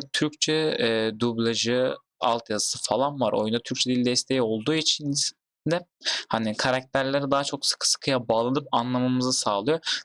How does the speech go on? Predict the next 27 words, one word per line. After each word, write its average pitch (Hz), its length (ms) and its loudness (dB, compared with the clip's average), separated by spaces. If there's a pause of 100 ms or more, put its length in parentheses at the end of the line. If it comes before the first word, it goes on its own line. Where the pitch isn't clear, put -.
(140)
Crysis 156 340 2
serisi 104 580 0
bilindik 135 360 0
seri, 139 420 0
elli 143 260 -2
liraya 113 200 0
alınabilecek 117 560 0 (560)
güzel 123 280 2
şeylerden 107 680 0 (100)
bir 139 100 0
tanesi 104 400 0
cidden. 156 340 -2 (460)
Ee, - 100 0 (580)
elli 147 240 0
liraya 127 300 0
gene 135 280 -2
kuruşu - 280 -4
kuruşa 113 320 -2
değeceğiniz 123 480 0
üç 165 180 0
tane 113 260 0
sağlam 117 500 -2 (100)
ilk 127 320 -2
üç 131 180 0
serisinin 107 640 0
Crysis'ı 117 600 0 (400)
alabilirsiniz. 120 840 0